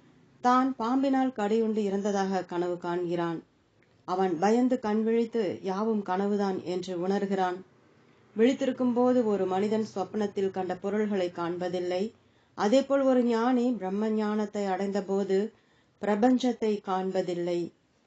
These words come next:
நீ விழித்தவுடன் கனவு பொய்யாய் விடுகிறது. கனவில் ஜாக்கிரத நிலைக்கு இருப்பு கிடையாது. ஆழ்ந்த தூக்கத்தில்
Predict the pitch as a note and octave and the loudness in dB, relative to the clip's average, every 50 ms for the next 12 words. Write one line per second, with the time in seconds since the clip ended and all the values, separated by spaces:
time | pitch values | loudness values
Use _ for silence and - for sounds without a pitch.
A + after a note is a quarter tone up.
0 | _ _ _ _ _ _ _ _ - G#3+ A#3+ C4 B3+ A3 G3 A3+ A#3+ B3 C4 - | _ _ _ _ _ _ _ _ 0 2 4 4 4 4 2 2 2 2 2 0
1 | - A#3+ G#3 G3 F#3+ G3 F#3+ F#3 F3+ - G3 F#3+ G3+ G#3 G#3+ G3+ G3 - F#3+ F#3+ | 0 -2 0 0 0 -2 -2 -4 -4 -6 -4 -2 0 0 0 -2 -2 -2 -2 0
2 | F#3+ F#3+ F#3+ F#3 F#3 F3+ F3 F3 F#3 F#3 F#3+ F#3 F3 E3 F3 E3 E3 D#3+ - _ | 2 2 2 0 0 -2 -2 -2 -2 -2 -2 -2 -2 -2 -2 -2 -2 -2 -6 _
3 | _ _ _ _ _ _ _ - A3+ A3 A#3 C4+ D4 C4+ C4 A#3+ B3+ C4 - - | _ _ _ _ _ _ _ -2 0 2 4 4 4 4 4 4 4 2 -2 -4
4 | E3+ G3 G3+ G3+ A#3 A3+ - B3+ A#3 A3+ A3 G#3 G#3 G3 F#3+ F#3+ F#3 - F3+ D#3+ | -4 -2 -2 0 -2 -2 -2 0 0 2 2 2 0 0 0 -2 -4 -4 -6 -6
5 | E3+ F3+ F#3+ G3 G#3+ G#3 F#3+ F#3+ - F#3 F3+ F#3 F#3 F#3+ F#3+ F#3 F3+ F3+ F3+ F#3 | -2 0 0 0 0 -2 -4 -6 -4 -2 -2 0 0 0 2 0 0 -2 -2 -4
6 | G3+ A3+ - _ _ _ _ _ _ _ _ _ - F#3 G3 G#3 G#3+ G#3+ G#3+ G#3 | -4 -6 -8 _ _ _ _ _ _ _ _ _ -4 0 2 2 2 2 2 2
7 | G3+ G3+ F#3+ - G#3 G#3+ A3 A3 - A3 G3+ G3+ - G#3+ G#3+ A3+ | 2 0 -2 -2 -2 -2 -2 -2 -2 -4 -4 -4 -2 -2 0 0